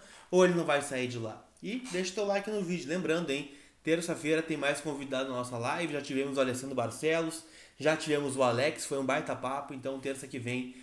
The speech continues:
tem outro convidado já marcado pra live do Voz do Gigante. Então, deixa teu like e te inscreve aí.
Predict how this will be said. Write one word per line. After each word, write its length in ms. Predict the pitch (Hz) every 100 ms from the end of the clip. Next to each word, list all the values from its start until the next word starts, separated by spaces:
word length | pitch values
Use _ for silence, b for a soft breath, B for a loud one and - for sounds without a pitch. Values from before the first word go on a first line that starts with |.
| B -
tem 180 | 156
outro 320 | 160 220 220 196
convidado 580 | 180 170 143 139 143
já 140 | 131 135
marcado 540 | 139 123 123 127 127 - B B B B _ _ _ _ -
pra 220 | 165 156
live 280 | 135 123 131
do 80 | 131
Voz 260 | 120 120 120
do 100 | 120
Gigante. 440 | 113 123 104 110
Então, 300 | - 151 - -
deixa 220 | 139 135 131
teu 160 | 160
like 340 | 127 113 113 - -
e 60 | 147
te 120 | 139
inscreve 400 | 123 113 110 113
aí. 140 | -